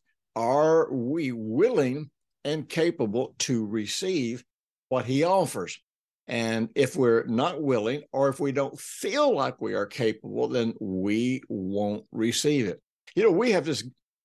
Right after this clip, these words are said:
got to move out of the, this legalism. There's, there's so much legalism in what is called the grace movement today,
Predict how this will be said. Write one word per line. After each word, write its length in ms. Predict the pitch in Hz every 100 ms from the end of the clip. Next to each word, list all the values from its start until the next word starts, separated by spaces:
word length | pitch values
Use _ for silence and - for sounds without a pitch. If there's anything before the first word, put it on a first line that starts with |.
| 160
got 340 | 151 180 233
to 100 | 151
move 280 | 143 135 131 -
out 300 | 131 175 196
of 160 | 127
the, 160 | 110 113 139
this 260 | 120 98
legalism. 880 | 101 120 170 220 180 117 95 107 123
There's, 380 | 143 127 - -
there's 360 | 139 131 123 -
so 200 | 185 226
much 240 | 208 160
legalism 920 | - 127 151 127 110 104 101 104 98 - _ _ -
in 260 | 117 117
what 180 | 113 127
is 120 | 110
called 420 | - 117 117 107 98
the 100 | 104
grace 340 | 117 113 -
movement 500 | 110 107 98 95 -
today, 540 | 107 98 156 165 107